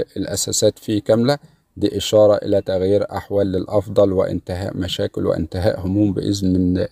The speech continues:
بإذن الله، وإن الفترة القادمة في حياة الشخص ده هتكون فترة خير وبركة إن شاء الله. وإن الشخص لو هو بيفكر في زواج، سواء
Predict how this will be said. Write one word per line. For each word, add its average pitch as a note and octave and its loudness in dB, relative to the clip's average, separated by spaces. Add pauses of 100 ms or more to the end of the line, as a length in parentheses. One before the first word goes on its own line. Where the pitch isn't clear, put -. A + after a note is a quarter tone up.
(180)
بإذن G2+ -2
الله، G2+ 4 (340)
وإن G2+ -4
الفترة G2+ -2
القادمة F#2+ 0
في - -10
حياة G2+ 2
الشخص - -10
ده F#2 0
هتكون F#2 -4
فترة F#2+ -6
خير G2 2
وبركة F#2 2
إن E2 -6
شاء - -6
الله. D#2 -10 (580)
وإن G#2 2
الشخص - -6
لو G2+ 4
هو G#2 4
بيفكر G2 -2
في F#2 -14
زواج، F#2+ 2
سواء F#2 0